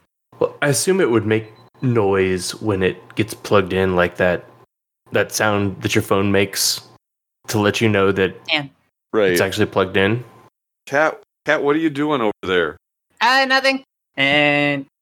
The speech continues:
Speaker 2: she shoves the box underneath the couch. <laughs>
Speaker 3: Deuce actually comes out into the living room.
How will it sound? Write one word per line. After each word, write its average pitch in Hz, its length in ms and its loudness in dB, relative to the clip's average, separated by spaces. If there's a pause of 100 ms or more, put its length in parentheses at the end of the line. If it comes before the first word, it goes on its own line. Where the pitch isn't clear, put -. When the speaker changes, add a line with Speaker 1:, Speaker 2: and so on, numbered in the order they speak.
(180)
Speaker 2:
she 127 280 -10
shoves 131 300 -2
the 131 60 -8
box 131 240 0
underneath 120 280 0
the - 60 -18
couch. - 560 -2 (400)
<laughs> - 400 -20
Speaker 3:
Deuce 92 220 0
actually 85 320 2
comes 80 320 -2 (100)
out 80 180 2 (260)
into 80 960 -2 (600)
the 82 220 4
living 78 360 0
room. 80 400 -2